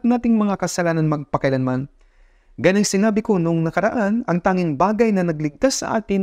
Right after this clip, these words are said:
ay ang pag-ibig ng Diyos. Kaya sabi sa Roma, na nung tayo mga makasalanan pa, nang tayo mga kaaway pa ng Diyos dahil sa ating masasamang gawa,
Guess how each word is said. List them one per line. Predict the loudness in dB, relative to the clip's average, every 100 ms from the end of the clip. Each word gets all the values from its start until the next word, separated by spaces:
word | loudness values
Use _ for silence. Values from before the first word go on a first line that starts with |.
| 0
ay | 0
ang | 0
pag-ibig | -4 -6 -10 -2 0 2 0
ng | 0 0
Diyos. | 0 -4 -8 -14 -18 _ _ _ -2
Kaya | -2
sabi | 2 2 2
sa | 0
Roma, | 0 -2 -4 -10 -4 4
na | 4
nung | 4
tayo | 2 2 4 4
mga | 2 0 0 2 2
makasalanan | 0 -2 -2 -2 -2 -4 -8
pa, | -14 _ _ _ _ -20 _ 0
nang | 0 2
tayo | 2 2
mga | 0 -2 -4 0
kaaway | 2 2 2
pa | 0
ng | 2 2
Diyos | 0 0
dahil | 0 0
sa | -2 -2
ating | -2 -2
masasamang | -2 -2 -2 2 4
gawa, | 4 2 0